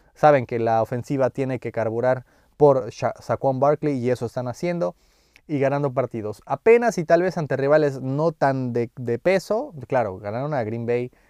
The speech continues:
le ganaron a Baltimore, eh, le ganaron a Tennessee, que no parecía tan bueno en ese momento, pero hoy tienen cuatro victorias seguidas. Son rivales de peso lo,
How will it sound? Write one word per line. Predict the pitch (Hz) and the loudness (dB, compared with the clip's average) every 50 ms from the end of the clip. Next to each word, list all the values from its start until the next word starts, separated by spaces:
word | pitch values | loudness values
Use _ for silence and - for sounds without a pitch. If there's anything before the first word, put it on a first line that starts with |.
| _ - | _ -6
le | 120 120 117 | -2 -2 -2
ganaron | 110 113 113 127 143 165 175 175 165 143 | 0 -2 0 2 2 4 4 2 0 -2
a | 127 | -2
Baltimore, | 117 127 131 131 123 131 123 120 123 120 117 - _ _ _ _ _ _ _ _ _ _ - | -2 -2 -2 -2 -4 -6 -8 -8 -8 -8 -8 -10 _ _ _ _ _ _ _ _ _ _ -10
eh, | - 110 107 104 104 104 104 101 101 - _ _ _ _ _ _ _ _ _ _ _ _ _ _ | -6 -4 -4 -4 -4 -6 -6 -10 -12 -16 _ _ _ _ _ _ _ _ _ _ _ _ _ _
le | - 110 110 113 117 | -8 -4 -2 0 0
ganaron | 117 120 123 139 165 175 160 131 | 0 2 2 4 4 4 2 0
a | 117 | -2
Tennessee, | - 180 190 190 175 160 139 - 139 120 | 0 0 0 0 0 -2 -4 -4 -6 -8
que | - - 123 113 113 110 107 107 107 | -6 -4 -4 -2 0 0 -2 -2 -2
no | 120 127 143 151 | -2 0 0 2
parecía | - 139 123 113 143 139 | 0 0 -2 0 -2 -2
tan | 135 127 120 120 | -2 -2 -2 0
bueno | 131 135 135 135 | -2 -2 -2 -4
en | |
ese | - - | -8 -8
momento, | 123 120 127 139 147 147 147 - | -8 -6 -6 -6 -4 -4 -4 -4
pero | - 113 117 | -2 -2 -2
hoy | 123 | -2
tienen | 123 - 131 127 123 113 | -4 -4 -6 -8 -8 -8
cuatro | - - 139 139 131 - 120 107 | -2 0 2 2 0 0 -6 -8
victorias | 107 - - 131 123 113 | -8 -6 -6 -6 -6 -6
seguidas. | - 113 110 135 151 151 147 - - _ _ _ _ _ _ | -8 -6 -6 -4 -2 0 -2 -2 -4 _ _ _ _ _ _
Son | _ _ - 160 160 170 175 - - | _ _ 2 4 4 4 2 -2 -2
rivales | 135 135 131 135 143 147 139 139 131 - - _ _ _ _ _ _ | 0 2 2 4 4 4 2 0 -2 -6 -12 _ _ _ _ _ _
de | - 117 113 | -6 -6 -4
peso | - - 139 135 - 127 110 | -2 -2 -2 -2 -2 -4 -4
lo, | 110 110 110 110 | -4 -2 -4 -4